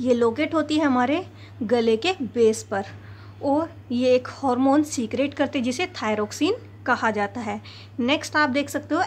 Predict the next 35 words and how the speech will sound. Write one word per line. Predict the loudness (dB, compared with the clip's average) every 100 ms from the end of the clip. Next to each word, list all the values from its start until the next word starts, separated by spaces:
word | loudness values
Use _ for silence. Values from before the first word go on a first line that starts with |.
| 0
एड्रिनल | 0 0 0 0
ग्लैंड। | 0 -2 -4 -10 -14 -6
एड्रिनल | -2 2 2 2
ग्लैंड | 4 4 4 2 0
ये | 2
हमारी | 4 4 4
किडनीज | 0 0 2 4 2
के | 0 -4 -4 -10 -6
पास | 2 2 2
होती | -2 0 2
हैं | 2 -2 -10 -18 -2
और | 6 6
ये | 6 2
एक | 2 2 2 -2 -18 -2
हार्मोन | 0 2 2 2
सीक्रेट | 0 -6 -2 -2 0
करती | -2 0
है | 0
जिसे | 2 0 -2
एड्रेनालाइन | -2 0 0 0 0 2 2 0 -4 -12 0
कहा | 2 2 0
जाता | 0 -2 -4
है। | -4 -6 -8 -10 -10 -2
नेक्स्ट | 0 0 2
आप | 2 4
देख | 0 -2
सकते | -6 -2
हो | 0 2
ओवरीज, | 2 2 0 -4 -4
ये | -4
फीमेल्स | 0 2 2 2 0
में | 0
पाई | 2 4
जाती | 2 0
है | -4